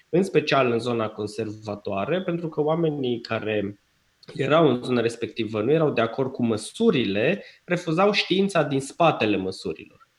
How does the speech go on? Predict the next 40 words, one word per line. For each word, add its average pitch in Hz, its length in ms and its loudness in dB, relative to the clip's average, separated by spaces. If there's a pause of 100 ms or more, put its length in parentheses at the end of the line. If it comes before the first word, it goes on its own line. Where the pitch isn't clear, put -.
(280)
„Nu-mi 151 240 2
convine 135 560 2
ce 117 220 -4
propui 127 500 0
pentru 113 400 -6
climate 214 520 0
change”, 185 220 0
o 170 40 -2
să 160 140 -6
zic 156 180 -2
că 139 80 -4 (240)
climate 139 420 -2
change 123 140 0
este 120 200 -6
un 107 160 -2
hoax 127 560 0
sau 117 180 -2
că 113 140 -6
nu 117 100 -4
e 127 40 0
atât 117 260 -2
de 107 100 -2
grav. 104 280 -2 (240)
Și - 200 -12
cred 160 240 -4
că 160 180 0 (200)
treaba 147 280 0
asta 143 140 -2
se - 180 -8
întâmplă 151 520 0
și - 200 -2
acum, 131 480 0 (100)
e 117 520 0 (400)
poate 113 280 -4
o 113 120 4
dezinformare 117 800 0
un 117 160 2
picuț 127 320 -2
mai 131 200 2
subtilă 127 880 0